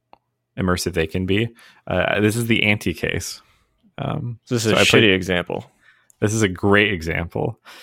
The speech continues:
Speaker 1: uh, because it sets up immersion through deprivation, which we mentioned a little bit earlier, but, um, In Other Waters,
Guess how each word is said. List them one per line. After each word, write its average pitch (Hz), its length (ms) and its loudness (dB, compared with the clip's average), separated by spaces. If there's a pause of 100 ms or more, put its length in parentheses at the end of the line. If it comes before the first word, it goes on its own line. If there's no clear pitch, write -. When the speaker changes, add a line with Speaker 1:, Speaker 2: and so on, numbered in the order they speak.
(340)
Speaker 1:
uh, 92 200 0
because 92 320 -2
it 90 100 -10
sets - 260 -4
up 87 280 0 (920)
immersion 95 720 2
through 85 400 -2
deprivation, 80 760 -2 (120)
which - 220 -12
we 95 100 0
mentioned 82 320 -4
a 82 80 -2
little 82 220 -2
bit 85 260 -4 (220)
earlier, 82 420 2
but, - 280 -4
um, - 260 -8
In 110 140 0
Other 107 240 2
Waters, 90 520 -2